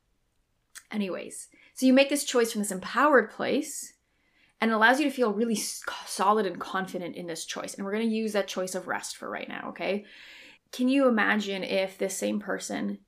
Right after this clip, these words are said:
was constantly not, like, they had been told to rest? Somebody was like, "Oh my gosh, what is wrong with you? You are running on all cylinders. That's too much. You need to rest." And their body or a part of them was like, "Yeah,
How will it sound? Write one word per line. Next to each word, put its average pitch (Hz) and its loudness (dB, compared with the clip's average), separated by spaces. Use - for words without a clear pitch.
was 208 2
constantly 214 -2
not, 175 -6
like, 190 -2
they 202 2
had 202 0
been 202 4
told 196 -2
to - -10
rest? - -8
Somebody 202 4
was 202 4
like, 185 0
"Oh 254 10
my 269 8
gosh, 190 4
what 220 4
is 285 4
wrong 220 6
with 190 2
you? 185 -2
You 226 2
are 233 10
running 220 6
on 175 0
all 190 8
cylinders. 190 2
That's - -4
too 240 2
much. 190 2
You 240 4
need 254 6
to 185 -2
rest." - -6
And 202 0
their 170 2
body 196 0
or 127 -2
a - -6
part 202 2
of 190 2
them 165 -6
was - -8
like, 180 -4
"Yeah, 311 8